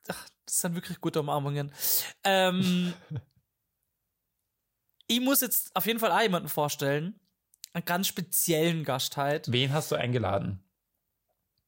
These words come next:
Speaker 1: Es ist total, die Person war noch nie da. Na, Scherz. Ähm, ich hab jemanden eingeladen, der zum Thema Abschied nehmen mir in meinem Leben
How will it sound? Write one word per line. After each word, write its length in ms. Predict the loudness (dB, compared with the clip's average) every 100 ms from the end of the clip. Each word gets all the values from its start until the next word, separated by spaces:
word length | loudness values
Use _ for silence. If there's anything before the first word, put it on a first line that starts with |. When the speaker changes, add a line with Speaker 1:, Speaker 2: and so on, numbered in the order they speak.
| _ -4
Speaker 1:
Es 180 | -2
ist 160 | -2 -4
total, 600 | -4 -2 0 0 0 -4 -10 _ _ _ -8
die 60 |
Person 260 | -4 -2 -2
war 80 | -2
noch 100 | -2
nie 120 | -2
da. 340 | 0 -2 -4 -10 -14 -4
Na, 100 | 0
Scherz. 340 | 2 0 0 2
Ähm, 800 | 4 6 4 4 4 2 -2 _ _ _ _ _ _ _ _ -20 _ _ _
ich 80 | -2
hab 80 | 2
jemanden 280 | 2 2 0
eingeladen, 720 | 0 0 2 2 0 -2 -6 0
der 640 | 4 4 4 2 2 -2 _
zum 160 | -10 -4
Thema 220 | -2 0
Abschied 380 | -2 -2 -4 -2
nehmen 560 | -2 0 0 0 -4 -10 _ _ _ _ _
mir 500 | -4 0 2 2 0 0
in 80 |
meinem 360 | 2 2 2 0
Leben 600 | 0 -4 -4 -6 -8